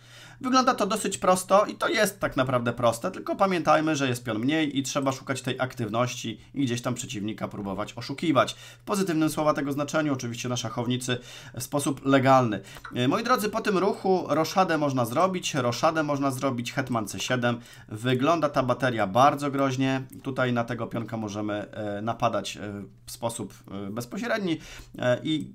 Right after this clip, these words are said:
G trzy na przykład broni tego, e, tego, te-, tego strzału na H dwa. Na przykład goniec na H trzy,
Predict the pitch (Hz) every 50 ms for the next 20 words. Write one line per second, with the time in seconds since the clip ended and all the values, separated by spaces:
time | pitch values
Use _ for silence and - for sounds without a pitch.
0 | - - 127 123 151 160 165 - - - 143 139 135 123 123 - - - 131 127
1 | 120 113 123 131 131 127 123 123 127 120 113 117 113 113 113 - - 113 117 113
2 | 110 110 107 - 92 - - 120 117 117 113 - - 127 123 - - 127 123 127
3 | 123 - - - - 135 139 131 123 120 117 - 123 123 113 110 113 113 110 -
4 | - - - - - - - - - - - - 202 233 - - - 208 190 -
5 | - 139 123 107 98 101 101 104 101 - - 147 143 - - 170 165 160 - -
6 | - - 123 120 117